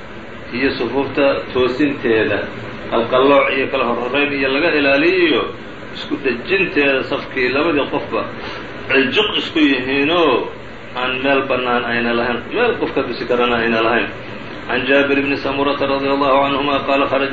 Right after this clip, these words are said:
calayna rasuulu llahi sallallahu alayhi wasallam, rasuulka Alla noo soo baxay, wa qaala markaasuu yidhi, "Alaa tusaffuuna kamaa tasuffu almalaa'ikatu cinda rabbiha?" Miyaydan u safanaynin sida malaa'igtu ugu safato rabbigeed agtooda, eh, agtiisa ay ugu safato? Qulnaa, "Yaa rasuula Allah,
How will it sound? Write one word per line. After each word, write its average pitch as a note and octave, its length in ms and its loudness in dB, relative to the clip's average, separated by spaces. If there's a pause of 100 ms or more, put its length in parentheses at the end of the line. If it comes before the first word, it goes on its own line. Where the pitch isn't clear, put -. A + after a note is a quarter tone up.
calayna C#3 340 2
rasuulu C3+ 300 -2
llahi C#3 200 0
sallallahu C#3 320 0
alayhi C3+ 160 0
wasallam, C#3 280 -2
rasuulka C#3 320 -2
Alla C3+ 160 2
noo C#3 160 -2
soo C3+ 180 0
baxay, C3+ 380 2 (400)
wa - 80 -4
qaala C#3 260 4
markaasuu C#3 420 0
yidhi, C#3 120 0
"Alaa C#3 280 2
tusaffuuna C#3 520 -2
kamaa C#3 240 -2
tasuffu C#3 420 -6
almalaa'ikatu C#3 640 0
cinda C#3 240 -2
rabbiha?" C3 340 2 (460)
Miyaydan C#3 400 2
u D3 60 -2
safanaynin C#3 560 0
sida C#3+ 240 -2
malaa'igtu C#3 380 2
ugu C#3+ 120 0
safato C3 380 -4
rabbigeed C#3 400 0
agtooda, C3+ 440 2 (640)
eh, B2 200 2
agtiisa C#3+ 340 2
ay C3+ 60 4
ugu D3 120 4
safato? C3+ 480 0 (400)
Qulnaa, C3+ 240 2
"Yaa C#3 160 6
rasuula C#3 340 2
Allah, C#3 280 4